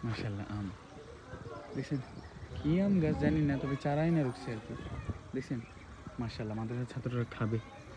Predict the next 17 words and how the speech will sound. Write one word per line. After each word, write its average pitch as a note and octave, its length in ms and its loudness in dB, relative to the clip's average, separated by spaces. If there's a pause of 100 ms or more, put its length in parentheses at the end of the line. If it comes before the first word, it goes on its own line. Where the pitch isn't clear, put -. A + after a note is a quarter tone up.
(1200)
তো F#3+ 140 10
ঠিক G3+ 220 12
আছে, A3+ 280 12
আহ, D#3 520 8 (220)
সবাই C#3+ 180 8
ভালো B2+ 180 10
থাকবেন, D3 260 10
সুস্থ C3+ 320 2
থাকবেন, E3 340 10
আমাদের B2 240 6
জন্য A#2 200 4
দোয়া A2+ 180 4
করবেন। F3 360 8 (1160)
আর A#2 260 4 (420)
এইটা F3+ 340 12
হচ্ছে D3+ 460 6
মাদ্রাসা। B2 560 6